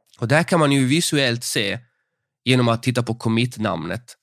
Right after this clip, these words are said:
vilken, för de här entries är ju numrerade, så att noll är den senaste, ett, två, tre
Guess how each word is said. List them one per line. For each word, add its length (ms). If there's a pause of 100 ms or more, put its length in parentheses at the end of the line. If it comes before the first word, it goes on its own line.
(600)
vilken, 760 (640)
för 140
de 160
här 340
entries 400
är 80
ju 120
numrerade, 560
så 160
att 140 (200)
noll 400
är 120
den 160
senaste, 580 (100)
ett, 460
två, 220
tre 340